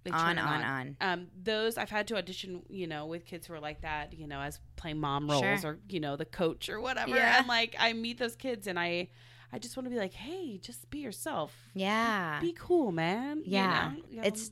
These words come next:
Speaker 2: it's actually really, um,
Speaker 1: But I think that comes from, like, the eighties sitcom style of acting. 'Cause, you know, if you look back at, like, the eighties sitcom kids, they were all so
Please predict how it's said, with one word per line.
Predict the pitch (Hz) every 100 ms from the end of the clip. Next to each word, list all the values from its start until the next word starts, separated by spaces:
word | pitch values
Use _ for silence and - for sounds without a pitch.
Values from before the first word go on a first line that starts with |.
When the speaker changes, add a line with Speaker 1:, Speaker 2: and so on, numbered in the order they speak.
| -
Speaker 2:
it's | 190 185
actually | 202 196 208 202
really, | 165 170 160 156 170
um, | 156 151 147 143 143 - _
Speaker 1:
But | 254
I | 302
think | 330 359
that | 466 453
comes | 302 269 -
from, | 247 233
like, | 220 208 -
the | 180 170 - _
eighties | - 202 208 202 196 190
sitcom | - - - 190 165 160 165 175 _ _ - - _
style | - - 190 165 170 175
of | 170 165 156 -
acting. | 226 339 - 165
'Cause, | 190 190
you | 214
know, | 208 190
if |
you | 196
look | 202 220
back | 233
at, | 196
like, | 180 175
the | 156 -
eighties | 156 170 165
sitcom | 160 - 170
kids, | 147 143 151 170
they | 160 151
were | 139
all | 123
so | 135 - - - 170 170 175 175 175 175